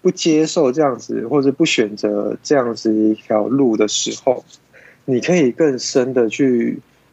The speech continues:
钻研你目前既有的，呃，所熟悉的那个领域的知识，或者是充分的去运用它，这没有不好。就像是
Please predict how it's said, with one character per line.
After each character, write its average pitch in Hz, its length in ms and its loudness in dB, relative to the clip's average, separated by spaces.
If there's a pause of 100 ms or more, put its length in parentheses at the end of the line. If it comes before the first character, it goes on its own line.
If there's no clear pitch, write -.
(280)
钻 143 300 0
研 117 100 4 (100)
你 110 80 -4
目 135 220 0
前 113 240 -2
既 127 300 0
有 107 180 0
的， - 240 -4 (800)
呃， 107 360 0 (280)
所 120 260 0
熟 117 420 2
悉 151 300 2
的 127 200 0
那 123 220 0
个 117 140 0
领 113 260 -2
域 127 140 2
的 110 140 0
知 113 260 -2
识， - 340 2 (720)
或 151 100 2
者 123 200 0
是 131 180 0
充 143 300 0
分 151 120 2
的 113 120 -2
去 131 140 0
运 123 260 0
用 113 260 0
它， - 340 0 (580)
这 190 120 0
没 156 120 2
有 113 100 0
不 123 160 2
好。 - 340 -2 (580)
就 - 140 -2
像 156 260 0
是 147 300 0